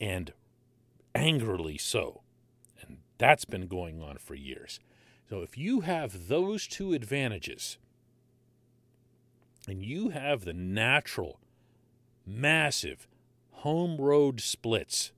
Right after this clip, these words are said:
that the Brewers have had for a decade now, and you still can't hit, and you have Christian Yelich on your team who was able to hit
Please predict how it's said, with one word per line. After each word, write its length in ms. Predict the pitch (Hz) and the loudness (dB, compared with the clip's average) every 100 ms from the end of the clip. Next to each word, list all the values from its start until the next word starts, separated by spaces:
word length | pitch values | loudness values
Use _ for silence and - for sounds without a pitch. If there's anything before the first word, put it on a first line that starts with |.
| - | -8
that 140 | 95 | -6
the 100 | - | -6
Brewers 500 | 85 110 123 131 - | -2 2 4 4 2
have 200 | 92 - _ _ | -4 -8 _ _
had 420 | - 120 107 85 - _ | 0 4 4 4 -4 _
for 200 | _ 101 | _ -4
a 60 | 92 73 - | -4 -6 0
decade 480 | 131 - 98 90 78 | 0 2 0 0 -2
now, 300 | 73 52 - _ _ _ _ _ _ _ _ _ _ _ _ _ _ _ _ _ _ _ _ - | -8 -8 -14 _ _ _ _ _ _ _ _ _ _ _ _ _ _ _ _ _ _ _ _ -4
and 180 | 117 95 | -4 -2
you 360 | 110 202 226 | -4 0 0
still 920 | 151 - - - - - 185 247 254 226 | 0 -4 -4 -6 2 10 10 10 6 0
can't 460 | - 196 220 240 - | -4 -2 0 -2 -2
hit, 400 | 170 226 - - _ _ _ _ _ _ - - _ | 0 0 -2 -14 _ _ _ _ _ _ -20 -20 _
and 160 | 117 120 | -4 -2
you 240 | 165 311 | 0 2
have 340 | 226 233 233 - | 2 0 0 -2
Christian 580 | - 233 - 180 131 | -4 -6 -4 -6 -2
Yelich 540 | 110 120 180 214 - - _ - | 0 2 6 4 2 -8 _ -6
on 160 | 165 175 | -2 2
your 160 | 185 | 2
team 460 | 185 - 202 226 233 - - - | 2 0 0 0 -2 -8 -20 -6
who 100 | - | -2
was 260 | 160 165 135 | 6 6 6
able 360 | - 190 220 226 | 2 2 2 -4
to 260 | - - 175 | -6 -6 -8
hit 480 | - 226 233 - | -2 2 4 2